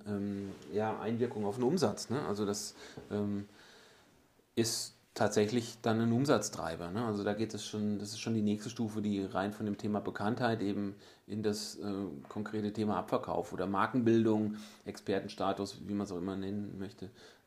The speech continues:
ähm, weitergeht. Also für uns ein ganz zentraler Punkt und,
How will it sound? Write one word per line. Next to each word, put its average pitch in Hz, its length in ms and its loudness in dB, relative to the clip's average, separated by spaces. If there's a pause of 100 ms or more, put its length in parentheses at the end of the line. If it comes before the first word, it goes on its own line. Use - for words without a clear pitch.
(100)
ähm, 92 340 -6
weitergeht. 85 500 -4
Also 98 140 -4
für 117 140 -2
uns - 200 0
ein 107 120 -2
ganz 117 240 6
zentraler 107 480 8
Punkt 151 420 2
und, 110 240 -2